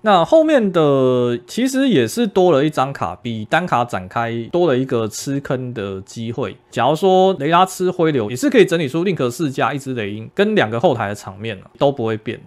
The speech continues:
看得出来长老是非常重要的，虽然说场面不会变大，但是既有防坑的能力，也有把企鹅变成跟雷鹰一样的能力。因为场面上会有令可二加两只怪的关系，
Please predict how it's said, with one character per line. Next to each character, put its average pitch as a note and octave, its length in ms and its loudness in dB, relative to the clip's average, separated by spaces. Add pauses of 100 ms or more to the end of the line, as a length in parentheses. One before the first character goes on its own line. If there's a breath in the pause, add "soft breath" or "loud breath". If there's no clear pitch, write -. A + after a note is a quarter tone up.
(140)
看 - 120 4
得 E3 120 4
出 G3+ 160 2
来 B2+ 180 6
长 C3 280 -2
老 G#2+ 200 2
是 C#3 240 -4
非 B2+ 100 -4
常 A2 160 -2
重 B2+ 160 -6
要 A#2+ 160 -2
的， G2 120 -8
虽 A#3+ 100 4
然 F3 160 6
说 F#3 220 4
场 A#2+ 200 -4
面 D#3 160 0
不 C3+ 160 -4
会 C#3 120 2
变 B2 260 -2
大， G#2+ 240 2
但 C#3 160 -2
是 A#2+ 440 -4
既 F#3+ 220 -4
有 A2+ 160 0
防 A2 240 -6
坑 C#3+ 160 -6
的 C#3 120 -4
能 G#2 200 -10
力， A#2 140 -6
也 D3 160 4
有 A#3+ 100 8
把 B2 160 4
企 E3 300 0
鹅 B2 160 2
变 E3 180 2
成 B2 140 -4
跟 C#3 220 -4
雷 A2 120 -2
鹰 B2 160 -6
一 G#2 200 -10
样 A#2+ 180 -4
的 F#2 240 -14
能 F#2+ 240 -16
力。 G#2 160 -10 (240)
因 D#4 120 0
为 F4+ 80 4
场 D3+ 220 4
面 A#3+ 120 6
上 A3 220 6
会 A#3+ 100 6
有 C#3+ 140 6
令 G3 160 2
可 D#3+ 140 0
二 F3 180 6
加 D#3+ 260 2
两 G2+ 200 -4
只 C3+ 160 -8
怪 C3+ 240 0
的 G2 100 -6
关 A2 240 -6
系， G#2+ 240 -10